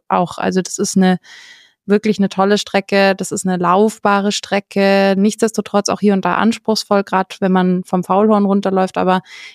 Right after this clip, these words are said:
ich hab mich einfach sehr drauf gefreut und stand dementsprechend relativ ruhig im Startbereich, würde ich sagen.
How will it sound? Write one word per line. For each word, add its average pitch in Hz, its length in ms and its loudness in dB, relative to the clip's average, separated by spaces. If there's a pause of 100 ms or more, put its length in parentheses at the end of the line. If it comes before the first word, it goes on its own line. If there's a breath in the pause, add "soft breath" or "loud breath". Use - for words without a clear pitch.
ich 196 140 -2
hab 202 120 0
mich 202 180 0
einfach 196 200 -2
sehr 190 440 0
drauf 190 320 -2
gefreut 190 560 2
und 180 320 -2
stand 185 380 -2
dementsprechend 196 880 -2
relativ 190 800 -4 (1200)
ruhig 196 640 2
im 202 140 -2
Startbereich, 180 760 -2
würde 185 160 -4
ich 180 100 -10
sagen. 196 600 2